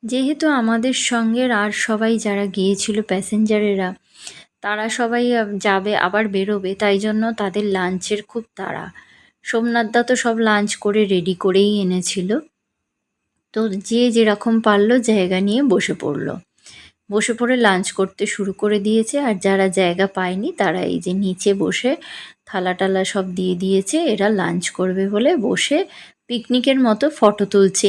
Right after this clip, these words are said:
এনজয় করছে। আর আমি এইদিকে একটা টেবিল, ছোট টেবিলে জায়গা পেয়েছিলাম। এখানে দিব্যর ভাত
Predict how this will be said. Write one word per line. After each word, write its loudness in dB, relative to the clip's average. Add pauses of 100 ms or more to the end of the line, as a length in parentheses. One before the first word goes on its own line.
(100)
এনজয় 0
করছে। -8 (600)
আর -4 (120)
আমি 2 (120)
এইদিকে -2
একটা -2
টেবিল, 2
ছোট -2
টেবিলে 2
জায়গা 0
পেয়েছিলাম। -2
এখানে -4
দিব্যর 0
ভাত -8